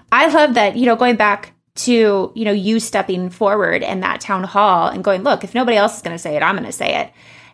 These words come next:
And again, being that example, 'cause I kn-, you know, you were doing this not to benefit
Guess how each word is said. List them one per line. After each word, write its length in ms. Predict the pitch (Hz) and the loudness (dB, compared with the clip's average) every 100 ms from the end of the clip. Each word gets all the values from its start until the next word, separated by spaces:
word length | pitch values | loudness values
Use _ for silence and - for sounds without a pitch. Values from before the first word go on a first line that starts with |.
| _ | _
And 460 | 240 240 233 226 226 _ _ | 0 2 2 0 -4 _ _
again, 460 | 240 233 247 247 202 - | -2 0 2 2 -2 -2
being 380 | 220 247 262 | 0 2 2
that 160 | 226 214 | 2 -2
example, 400 | 190 208 214 196 | -4 -6 -4 -4
'cause 340 | 196 208 180 - _ _ _ _ | -2 -4 -6 -12 _ _ _ _
I 240 | - 226 226 | 2 4 4
kn-, 220 | 220 - 233 | 2 0 -2
you 100 | 220 | -2
know, 260 | 190 202 208 - 214 | -2 -2 -6 -14 -4
you 180 | 214 262 | 0 2
were 320 | 214 247 247 | 2 2 2
doing 360 | 202 226 247 254 | 0 -2 0 0
this 200 | 277 208 | -2 -2
not 380 | 208 208 269 - | 0 0 0 -6
to 180 | - 226 | -6 -6
benefit 880 | 175 180 214 226 - 190 165 - | -2 -2 0 -2 0 0 0 -6